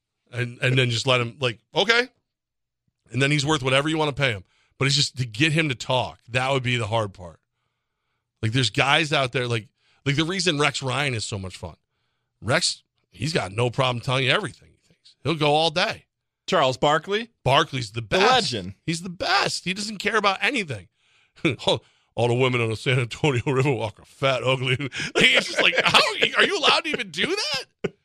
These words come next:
Speaker 1: Is that a thing?" I'm trying, like, I can't think of who, who I would,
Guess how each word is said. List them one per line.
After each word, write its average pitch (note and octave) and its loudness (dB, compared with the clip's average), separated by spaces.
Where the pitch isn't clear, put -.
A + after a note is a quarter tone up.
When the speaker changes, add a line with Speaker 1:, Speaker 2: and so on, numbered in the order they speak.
Speaker 1:
Is D#3+ -20
that - 0
a - 0
thing?" F4+ 0
I'm D#3 4
trying, F3+ 2
like, F3 2
I D#3 2
can't G#3 -2
think G3+ -4
of D#3+ 0
who, E3+ -2
who E3 4
I E3 6
would, D3+ 0